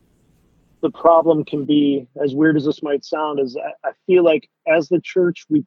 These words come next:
probably shouldn't, in our minds, separate the church from the world so much. And I know that, that sounds odd, uh, but what I mean is just that, uh,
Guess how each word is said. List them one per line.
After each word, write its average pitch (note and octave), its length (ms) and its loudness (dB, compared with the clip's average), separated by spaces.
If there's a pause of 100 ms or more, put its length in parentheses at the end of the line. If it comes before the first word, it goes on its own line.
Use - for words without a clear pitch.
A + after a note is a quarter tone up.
probably E3+ 380 2
shouldn't, D3+ 480 -4
in D3+ 100 -8
our C3 120 -4
minds, D3+ 640 -8 (720)
separate F3+ 560 0
the D#3+ 80 -4
church - 340 -2
from D#3+ 220 -4
the D3 80 4
world D#3 400 2 (160)
so - 180 -2
much. F3+ 400 -6 (600)
And D#3 120 -2
I D#3+ 40 2
know E3+ 140 4
that, D#3+ 220 2 (120)
that D#3 180 -2
sounds E3 320 2
odd, D#3+ 260 4 (160)
uh, D3+ 280 -4
but C#3+ 260 -8 (600)
what E3+ 180 0
I D#3+ 80 0
mean F3+ 200 0
is D3 140 -4
just D3 220 -10
that, D3 260 -2 (180)
uh, C#3 300 -4